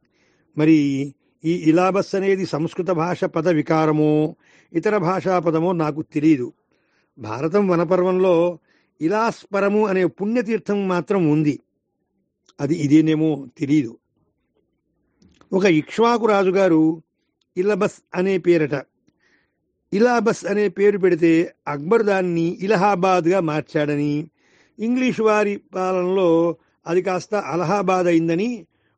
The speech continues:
ఒక స్థానిక కథనం. సరే, ప్రయాగ తీర్థరాజు కదా, మరి రాజుగారు ఉంటే మరి రాణులెవరో?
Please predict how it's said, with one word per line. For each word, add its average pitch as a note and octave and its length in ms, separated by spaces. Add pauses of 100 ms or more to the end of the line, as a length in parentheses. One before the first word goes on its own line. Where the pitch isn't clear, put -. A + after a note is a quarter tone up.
ఒక F3 200
స్థానిక D3 560
కథనం. C#3 520 (1200)
సరే, E3+ 240
ప్రయాగ D#3+ 500
తీర్థరాజు D#3+ 580
కదా, D#3+ 500 (840)
మరి C#3 140
రాజుగారు D#3 500
ఉంటే E3 260
మరి E3 180
రాణులెవరో? D#3+ 840